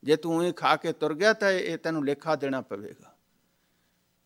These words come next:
ਤੇ ਇਹ ਅੱਗਿਓਂ ਕਹਿੰਦਾ, "ਜਾ, ਜਾ, ਤੇਰੇ ਵਰਗੇ ਬਥੇਰੇ ਘੁੰਮਦੇ ਹਨ, ਮੈਨੂੰ ਤਾਂ ਜੇ ਗੁਰੂ ਸਾਹਿਬ ਕਹਿਣਗੇ ਤਾਂ ਮੈਂ ਸ-, ਸੇਵਾ ਕਰਾਂਗਾ।"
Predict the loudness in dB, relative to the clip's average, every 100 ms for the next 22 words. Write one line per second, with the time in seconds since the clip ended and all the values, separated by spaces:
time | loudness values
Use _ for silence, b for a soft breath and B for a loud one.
0 | _ _ _ _ -2 2 4 4 4 0
1 | 2 0 2 2 4 4 4 0 2 2
2 | 2 2 0 -2 -2 -2 -2 -4 -4 -4
3 | -4 -4 -2 -2 0 0 -2 -4 -2 -2
4 | 0 0 0 -4 -6 -4 -4 -4 -4 -6
5 | -14 -14 -12 -14 -16 -20 -16 -8 -4 -4
6 | -4 -8 -10 -14 -18